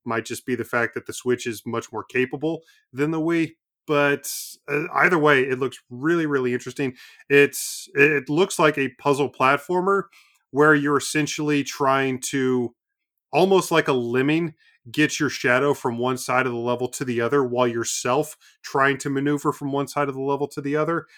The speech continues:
Definitely check out the trailer. Looks, looks amazing. And again, it's already available on the Nintendo eShop. Uh, Seth, I think you and I may need to check that game out very soon.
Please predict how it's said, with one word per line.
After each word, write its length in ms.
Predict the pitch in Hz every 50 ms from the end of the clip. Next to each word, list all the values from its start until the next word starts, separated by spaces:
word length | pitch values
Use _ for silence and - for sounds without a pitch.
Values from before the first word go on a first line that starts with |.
| _ _ _
Definitely 280 | - 175 185 - 175 156
check 260 | - - 143 131 -
out 100 | 127 120
the 80 | - 110
trailer. 500 | - - 131 127 120 120 120 117 113 - _
Looks, 400 | - 123 127 127 123 - - - - 139
looks 260 | 135 147 147 - -
amazing. 540 | 127 117 117 120 120 117 131 127 123 120 _ _ _ _ _ _
And 460 | 135 127 127 123 120 117 113 113 113
again, 320 | 165 143 127 117 139 131 123
it's 180 | 123 143 - -
already 380 | 143 139 135 131 135 131 131 127
available 440 | 117 123 120 120 117 110 131 - - -
on 180 | 131 131 131
the 80 | 131 127
Nintendo 420 | 123 120 120 - 131 120 120 120 131 123
eShop. 440 | 113 113 - - - 120 113 113 - - _ _ _ _ _ _ _ 120
Uh, 140 | 120 117
Seth, 300 | 110 - - 131 123 -
I 60 | 127 123
think 260 | - 143 123 - 143
you 100 | 135 123
and 80 | 120 120
I 100 | 117 113
may 120 | 117 117
need 160 | 117 120 117
to 80 | 117 110
check 240 | - - 127 120 -
that 160 | 120 113 104
game 180 | 120 117 113 110
out 160 | 107 104 101
very 200 | 113 104 101 101
soon. 260 | - - 175 160 120